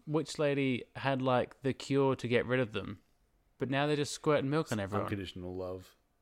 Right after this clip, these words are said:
Speaker 2: Can you imagine that set too? If they were using real milk, that smell.
Speaker 1: They were.
Speaker 2: Oh,
Speaker 1: That's
Speaker 2: man.
Speaker 1: definitely real milk.
Speaker 2: You
Speaker 1: It's
Speaker 2: know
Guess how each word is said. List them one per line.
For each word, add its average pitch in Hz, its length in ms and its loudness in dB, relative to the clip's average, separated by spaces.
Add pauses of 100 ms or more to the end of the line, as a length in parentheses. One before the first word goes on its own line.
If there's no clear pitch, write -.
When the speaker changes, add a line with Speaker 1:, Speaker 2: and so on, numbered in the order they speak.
(420)
Speaker 2:
Can - 120 -6
you 113 60 0
imagine 101 300 -2
that 92 180 -8
set - 420 -6
too? 95 320 -10 (520)
If 98 140 -8
they 95 120 -6
were 92 60 -6
using 92 320 -8
real 92 140 -6
milk, 90 380 -12 (1000)
that 92 180 -6
smell. 87 240 -6
Speaker 1:
They 117 120 4
were. 101 380 2 (540)
Speaker 2:
Oh, 90 100 -8
Speaker 1:
That's 110 180 2
Speaker 2:
man. 87 80 -6
Speaker 1:
definitely 98 420 -2
real 95 180 -8
milk. 95 360 -12 (1200)
Speaker 2:
You 113 80 -2
Speaker 1:
It's 110 60 2
Speaker 2:
know 110 60 6